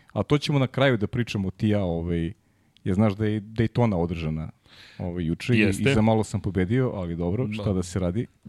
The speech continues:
Speaker 1: za točak. Ali je, ovaj,
Speaker 2: Ali je bilo dobro.
Speaker 1: Bilo je dobro, da, bilo je zabavno. U-, ispratio sam malo na, na Foxu.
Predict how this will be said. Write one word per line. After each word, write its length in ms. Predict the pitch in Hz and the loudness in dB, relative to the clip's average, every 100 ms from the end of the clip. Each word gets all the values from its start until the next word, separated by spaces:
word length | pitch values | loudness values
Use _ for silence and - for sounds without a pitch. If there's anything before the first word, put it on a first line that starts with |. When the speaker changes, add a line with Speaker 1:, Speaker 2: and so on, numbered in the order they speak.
| - | -6
Speaker 1:
za 140 | 101 | -4
točak. 460 | 92 101 - - - _ _ _ _ - - - | 0 0 -2 -6 -10 _ _ _ _ -20 -20 -2
Ali 300 | 113 110 110 | 2 4 4
je, 240 | 113 110 | 4 4
ovaj, 280 | 110 110 107 | 4 4 4
Speaker 2:
Ali 100 | 117 | 4
je 40 | |
bilo 160 | 110 117 | 4 4
dobro. 260 | 127 123 - - | 4 2 -2 -8
Speaker 1:
Bilo 360 | 104 107 135 139 | -4 2 4 4
je 60 | |
dobro, 280 | 107 104 82 | 4 2 0
da, 160 | 82 80 | -2 -4
bilo 220 | 85 98 | 0 0
je 60 | 92 | 0
zabavno. 440 | 95 95 131 135 - _ - | 0 0 0 -2 -2 _ -10
U-, 180 | - 107 | -6 -4
ispratio 420 | 110 - 123 110 | -4 -2 -2 -2
sam 180 | 90 98 | -2 -2
malo 220 | 90 90 | -2 -2
na, 260 | 90 87 90 - _ _ 294 339 _ | -2 -4 -6 -10 _ _ -20 -20 _
na 120 | 202 185 | -4 -2
Foxu. 440 | - 190 - 143 | -2 -2 -2 -8